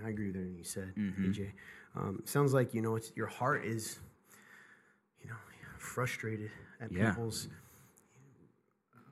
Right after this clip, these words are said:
Speaker 1: lack of response, or sort of sometimes that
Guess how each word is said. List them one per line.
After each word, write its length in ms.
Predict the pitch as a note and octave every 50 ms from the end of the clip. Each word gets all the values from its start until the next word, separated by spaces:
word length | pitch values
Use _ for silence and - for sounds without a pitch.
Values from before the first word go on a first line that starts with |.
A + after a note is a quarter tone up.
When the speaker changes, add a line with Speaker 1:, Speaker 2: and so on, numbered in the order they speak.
| - A2 - - - -
Speaker 1:
lack 260 | A2+ A2 A2 A2 A#2
of 60 | -
response, 500 | G#2+ G2+ - - - A#2 A2 A2+ A2+ -
or 80 | A2+ G2+
sort 220 | - - C3 A#2
of 80 | A2+ A2
sometimes 480 | - A#2+ A2+ A2 - B2 A2 A#2 A2 -
that 240 | A#2+ A2 A2 -